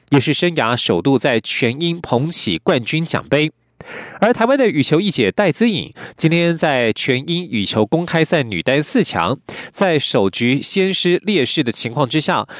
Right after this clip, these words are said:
靠着最后两局急起直追，逆转胜击败了西班牙名将马林，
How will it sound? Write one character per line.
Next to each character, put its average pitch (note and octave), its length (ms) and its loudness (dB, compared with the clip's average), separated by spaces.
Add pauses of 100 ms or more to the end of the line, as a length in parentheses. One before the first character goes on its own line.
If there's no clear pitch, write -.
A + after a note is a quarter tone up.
(140)
靠 B3 180 2
着 A#2+ 200 2
最 B3 180 2
后 G3 100 0
两 G2 220 0
局 G#2+ 320 0
急 E3+ 260 -2
起 - 220 -4
直 - 160 -4
追， E3+ 300 0 (300)
逆 F#3+ 200 2
转 F2 180 0
胜 C#3 260 -2
击 - 180 -4
败 D3 120 2
了 A2+ 160 2
西 D#3 200 -2
班 E3 220 0
牙 G#2+ 140 0
名 A2+ 220 -6
将 C#3 180 0
马 F2+ 260 -2
林， E2+ 300 -4